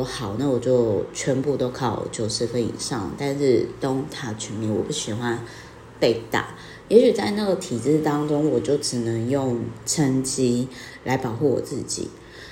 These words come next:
那当然我也知道说，就是在这样的体制下，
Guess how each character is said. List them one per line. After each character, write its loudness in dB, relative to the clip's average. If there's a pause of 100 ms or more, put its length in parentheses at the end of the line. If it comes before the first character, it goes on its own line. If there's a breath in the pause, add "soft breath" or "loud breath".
(120 loud breath)
那 2
当 0
然 0
我 2
也 4
知 -2
道 4
说， 2
就 0
是 -2
在 0
这 -2
样 0
的 2
体 -6
制 -2
下， -2